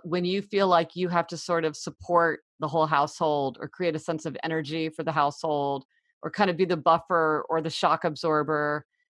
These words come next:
or always the one to look on the bright side or to make a joke. Um, that is really important work. I mean, I thi-, I think that people should get more credit for that. So gold star if you're the one doing it, but it is very emotionally draining.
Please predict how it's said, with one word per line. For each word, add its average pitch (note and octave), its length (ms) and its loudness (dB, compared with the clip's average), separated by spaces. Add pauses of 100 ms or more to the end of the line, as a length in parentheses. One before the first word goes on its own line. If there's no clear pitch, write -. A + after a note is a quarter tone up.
(200)
or F#3 160 4
always G3 240 4
the G3 100 -4
one F3 140 4
to F3+ 80 2
look F3 160 2
on F#3 60 2
the F3+ 60 0
bright E3+ 300 4
side E3+ 240 6
or E3+ 80 2
to D#3+ 60 0
make D#3 180 -2
a E3+ 60 -6
joke. D3+ 380 2 (100)
Um, E3+ 320 2 (680)
that A3 240 6
is G3+ 260 2
really A3+ 520 2
important G3+ 600 0
work. F#3 300 2 (380)
I F#3 100 4
mean, F#3+ 240 2
I F3+ 300 2
thi-, G#3 180 2
I A3 260 8
think B3+ 220 0
that G#3+ 180 2
people G3 600 2
should F#3+ 240 -2
get F#3 120 4
more F3 140 4
credit F3+ 260 4
for F3 120 2
that. C#3 240 4 (100)
So F#3 180 2
gold B3+ 380 8
star F#3 340 8
if E3 120 -2
you're F#3 80 0
the E3+ 80 0
one E3 140 0
doing D3 240 0
it, C#3+ 180 -4 (320)
but G3+ 80 6
it A3+ 80 4
is C4+ 160 2
very A3 180 4
emotionally D#3+ 480 2
draining. C#3 560 -6